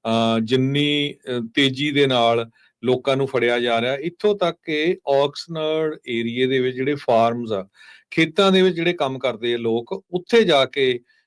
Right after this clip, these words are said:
ਇਮੀਗ੍ਰੇਸ਼ਨ ਏਜੰਟਸ ਨੇ, ਆਈਸ ਵਾਲਿਆਂ ਨੇ ਖੇਤਾਂ 'ਚ ਜਾ ਕੇ ਲੋਕਾਂ ਨੂੰ ਫੜਿਆ ਹੈਗਾ। ਸੋ, ਅਹ, ਕੋਰਟਸ ਦੇ ਵਿੱਚ ਤਾਂ ਆਪਾਂ ਸਾਰਿਆਂ ਨੂੰ ਪਤਾ ਹੈ ਵੀ ਜਿੰਨੀਆਂ ਵੀ ਕੋਰਟਸ ਹੈਗੀਆਂ, ਜਦੋਂ ਬੰਦਾ ਉੱਥੇ ਜਾਂਦਾ ਆ,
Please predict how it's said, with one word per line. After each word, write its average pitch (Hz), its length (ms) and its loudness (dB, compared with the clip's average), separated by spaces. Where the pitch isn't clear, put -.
ਇਮੀਗ੍ਰੇਸ਼ਨ 151 720 -2
ਏਜੰਟਸ 120 460 -2
ਨੇ, 117 180 -2
ਆਈਸ 117 320 0
ਵਾਲਿਆਂ 117 280 0
ਨੇ 123 200 -2
ਖੇਤਾਂ 165 360 2
'ਚ 160 60 -4
ਜਾ 127 240 0
ਕੇ 113 100 -8
ਲੋਕਾਂ 104 360 -8
ਨੂੰ 123 220 -6
ਫੜਿਆ 110 280 4
ਹੈਗਾ। 98 300 -10
ਸੋ, 143 500 4
ਅਹ, 131 380 0
ਕੋਰਟਸ 156 520 2
ਦੇ 190 100 6
ਵਿੱਚ 180 180 2
ਤਾਂ 180 120 2
ਆਪਾਂ 156 220 0
ਸਾਰਿਆਂ 143 300 -2
ਨੂੰ 175 100 -6
ਪਤਾ 147 200 -2
ਹੈ 143 80 0
ਵੀ 139 100 -6
ਜਿੰਨੀਆਂ 131 340 -2
ਵੀ 139 80 -4
ਕੋਰਟਸ 123 380 2
ਹੈਗੀਆਂ, 131 380 0
ਜਦੋਂ 123 260 0
ਬੰਦਾ 120 300 2
ਉੱਥੇ 117 260 0
ਜਾਂਦਾ 117 480 2
ਆ, 113 40 -12